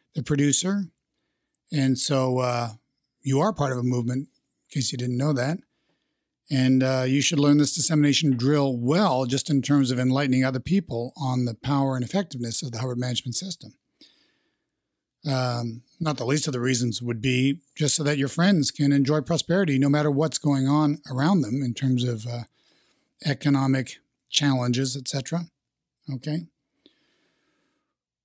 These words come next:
All right, so let's get on with this thing. So now I have had sales gurus, uh, I'm familiar with them,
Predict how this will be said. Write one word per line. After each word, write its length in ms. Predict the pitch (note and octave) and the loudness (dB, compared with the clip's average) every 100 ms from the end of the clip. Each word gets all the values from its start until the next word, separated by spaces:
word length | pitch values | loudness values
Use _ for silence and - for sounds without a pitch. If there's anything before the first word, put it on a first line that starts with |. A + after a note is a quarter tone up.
| - | -2
All 80 | G#3 | 0
right, 140 | D#3 | 2
so 100 | F3 | 4
let's 140 | F3+ - | 2 4
get 120 | F3+ | 4
on 120 | D#3 | 4
with 100 | C#3 | 4
this 140 | A#2+ | 0
thing. 160 | - C#3 | 0 0
So 280 | - E3 E3 | 2 2 4
now 240 | E3+ F3 C3 | 4 4 4
I 220 | E3 D#3+ | 2 4
have 240 | D#3+ D#3+ | 4 2
had 360 | C#3 G#3+ A3 D3+ | 2 4 2 2
sales 380 | - G3+ A3 E3 | 2 4 2 2
gurus, 680 | D#3 D#3 D#3+ E3 D3+ - C3+ _ _ D3+ | 2 2 2 2 0 -2 -6 _ _ -2
uh, 340 | C3+ B2+ B2+ | 0 0 -2
I'm 100 | A#2+ | -4
familiar 360 | D3 D#3 G#3 E3+ | 0 4 4 4
with 200 | D#3+ D#3 | 2 2
them, 340 | D3+ D#3+ F3+ | 4 4 0